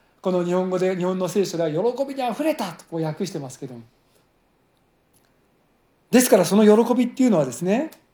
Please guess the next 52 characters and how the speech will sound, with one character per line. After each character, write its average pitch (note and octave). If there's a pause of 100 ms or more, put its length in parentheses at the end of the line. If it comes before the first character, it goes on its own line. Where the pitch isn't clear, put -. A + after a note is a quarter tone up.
(840)
彼 F4
ら C4+
が G3
今 G3+
ま C#4
で C#3 (540)
経 E4
験 E4
し D4+
た D4+
こ D#4+
と D#4+
が A#3
な A3+
い E4
よ A3
う D#3+
な、 C#3 (2500)
今 A#3+
ま E4+
で B3
彼 D#4
ら C4+
が F#3
こ A3+
の D4
世 E4
で A#3
経 C#4
験 D4+
し -
た C#4
喜 D4
び D4+
と D4+
は G#3+
根 F#4
本 F#4
的 F4+
に E4+
違 F#3+
う、 C3+ (360)
全 C4+
く G4+
新 F#4+
し F#4+
い A#3
喜 A#3+
び A#3+
だ B3+
っ B3+
た。 A#3